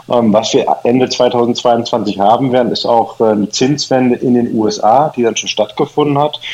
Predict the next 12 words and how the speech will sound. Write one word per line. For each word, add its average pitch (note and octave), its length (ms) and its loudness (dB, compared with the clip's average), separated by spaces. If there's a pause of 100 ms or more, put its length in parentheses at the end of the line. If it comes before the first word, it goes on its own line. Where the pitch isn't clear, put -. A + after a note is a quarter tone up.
(260)
und C#3+ 260 2
eine, C#3 140 0 (160)
eine B2 140 4
bevorstehende B2+ 800 0
Zinswende B2 600 0
in A#2+ 220 -2
Europa. A#2+ 500 2
Denn A#2 140 2
ich A2 100 -4
denke, A#2+ 300 0
dass A2 180 -4
wir A2+ 160 0